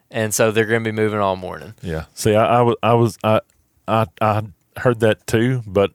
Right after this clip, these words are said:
Speaker 2: I also had a hun-, had, had my mentor was like, "They're f-, new,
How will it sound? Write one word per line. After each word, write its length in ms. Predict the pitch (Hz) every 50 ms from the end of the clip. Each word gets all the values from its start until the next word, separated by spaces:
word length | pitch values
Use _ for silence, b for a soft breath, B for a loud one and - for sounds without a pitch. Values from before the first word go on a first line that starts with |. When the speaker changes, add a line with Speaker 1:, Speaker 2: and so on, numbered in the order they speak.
| _ _ -
Speaker 2:
I 60 | - 104
also 340 | 110 113 - - 113 104
had 180 | 98 101 101 98
a 80 | 95 92
hun-, 140 | 107 101 - -
had, 260 | 95 101 98 87 87 - _ 85 78
had 340 | 87 101 104 101 92 90 90 - 101
my 260 | 98 92 92 90 87 80 -
mentor 680 | 110 101 104 117 120 107 - 101 90 95 95 92 90 82
was 220 | 80 90 92 82 98
like, 280 | 90 87 92 - -
"They're 160 | - 101 92
f-, 220 | 90 - - - _ _ _ _ -
new, 400 | 123 110 107 117 123 120 117